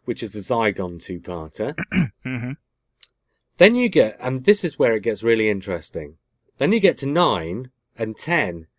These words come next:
Speaker 1: which look so completely separate that you think they're the two episodes in the entire series that can't be a two-parter. Except I'm wondering then if those two episodes have been deliberately made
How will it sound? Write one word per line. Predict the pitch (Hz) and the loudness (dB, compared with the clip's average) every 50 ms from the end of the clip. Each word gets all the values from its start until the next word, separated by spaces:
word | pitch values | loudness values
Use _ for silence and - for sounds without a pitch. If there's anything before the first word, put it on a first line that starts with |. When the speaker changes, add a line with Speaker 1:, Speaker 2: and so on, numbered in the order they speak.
| _ _ _ _ - | _ _ _ _ -6
Speaker 1:
which | 120 120 117 - - | -4 -4 -4 -4 0
look | 135 139 135 135 - | 2 2 2 2 -2
so | - - - - 196 202 226 226 | -8 -6 -2 2 2 2 2 0
completely | - - 151 127 127 120 110 101 95 78 82 85 | -2 -6 -6 -4 -2 0 0 0 0 -4 -10 -14
separate | - - 101 85 78 - - 87 87 92 107 120 - _ _ _ - | -10 -8 -10 -10 -8 -8 -6 -4 -4 -4 -4 -6 -8 _ _ _ -8
that | 117 107 | -6 -6
you | 113 110 107 | -4 -6 -6
think | - - 160 143 135 127 113 - _ _ _ _ _ - | -2 0 0 0 0 -2 -8 -12 _ _ _ _ _ 2
they're | 123 120 113 | 2 2 4
the | - 120 - - _ | 2 -2 -4 -4 _
two | - - 196 202 202 180 | -4 0 2 2 4 2
episodes | 160 - - 117 - - 120 110 101 - - | 2 0 -4 -8 -4 0 2 2 0 0 -2
in | 104 101 101 | -4 -2 -2
the | 98 98 | 0 -2
entire | 98 95 95 - 120 120 113 104 | -2 -2 -4 -4 -4 -4 -4 -4
series | - - 101 95 87 87 90 85 - - _ _ - - - _ _ _ | -4 -2 -2 0 0 -2 -4 -6 -8 -12 _ _ -20 -20 -20 _ _ _
that | - 104 - _ - | -6 -6 -6 _ -6
can't | - 160 175 202 185 135 | 0 2 2 2 2 0
be | 98 92 90 | -2 -4 -4
a | 85 | -6
two-parter. | - - - 95 85 - - 92 85 80 78 80 - - 95 98 113 - _ _ _ _ _ _ _ _ - - - - - _ _ _ _ | -6 -6 -8 -8 -8 -8 -8 -8 -8 -8 -10 -10 -10 -10 -10 -10 -10 -14 _ _ _ _ _ _ _ _ -20 -20 -20 -20 -20 _ _ _ _
Except | - - - - 156 151 - - | -16 -6 -2 0 0 0 -2 -4
I'm | - 143 156 175 185 180 170 151 | -4 -2 0 0 0 0 0 0
wondering | 131 139 147 151 151 143 131 98 98 95 90 85 80 80 | 2 2 2 0 0 -4 -4 -4 -2 -2 -2 -4 -6 -8
then | 78 90 85 80 85 90 95 - _ _ - | -8 -6 -6 -6 -6 -10 -10 -14 _ _ -10
if | - 90 - - | -10 -10 -10 -6
those | - - 131 131 127 131 - | 0 2 2 2 2 -2 -6
two | - - 135 117 117 120 | -6 -4 -2 0 -2 -2
episodes | 127 127 - 110 92 - - 95 82 82 82 - | -4 -8 -12 -12 -12 -10 -8 -8 -8 -8 -6 -6
have | 110 98 - | -6 -4 -4
been | - 107 101 | -4 -4 -2
deliberately | 123 120 120 120 110 113 113 104 101 101 104 | -2 -2 0 0 0 -2 -2 -2 -2 -4 -4
made | 107 107 113 117 123 123 123 120 117 113 104 92 87 - | -4 -6 -6 -4 -2 -2 0 0 0 0 -2 -2 -4 -8